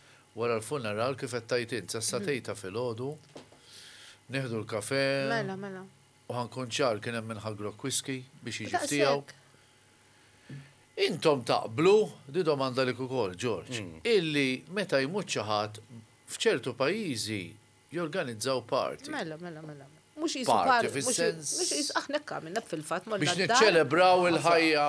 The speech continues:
Speaker 3: Isma',
Speaker 2: Isma'.
Speaker 3: għasin u mew,
Speaker 2: Ta-
Speaker 3: huma
Speaker 2: aħna.
Speaker 3: jiċċelebraw l-Ingliżi, il-, il-, il-ħajja ta' wara din, em, imma fl-istess ħin, em, tinsiex l-Ingilterra, mhux
Speaker 1: L-Amerikani
Speaker 3: Malta.
Speaker 1: għallek.
Speaker 3: Anka l-Ingliżi, għallek mill-Amerikani
Speaker 2: Jerġgħu
Speaker 3: biss.
Speaker 2: jiltaqgħu naqra relatives, u?
Speaker 3: Eh,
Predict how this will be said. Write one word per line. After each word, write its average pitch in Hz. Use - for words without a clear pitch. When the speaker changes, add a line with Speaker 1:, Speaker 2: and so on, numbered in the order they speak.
Speaker 3:
Isma', 151
Speaker 2:
Isma'. 185
Speaker 3:
għasin 135
u 113
mew, 101
Speaker 2:
Ta- 147
Speaker 3:
huma 190
Speaker 2:
aħna. 135
Speaker 3:
jiċċelebraw 113
l-Ingliżi, 90
il-, 117
il-, 107
il-ħajja 127
ta' 104
wara 90
din, 139
em, 127
imma 170
fl-istess 117
ħin, 107
em, 113
tinsiex -
l-Ingilterra, 104
mhux 107
Speaker 1:
L-Amerikani 147
Speaker 3:
Malta. 110
Speaker 1:
għallek. 117
Speaker 3:
Anka 151
l-Ingliżi, 95
għallek 135
mill-Amerikani 127
Speaker 2:
Jerġgħu 254
Speaker 3:
biss. 254
Speaker 2:
jiltaqgħu 240
naqra 240
relatives, 196
u? 220
Speaker 3:
Eh, 180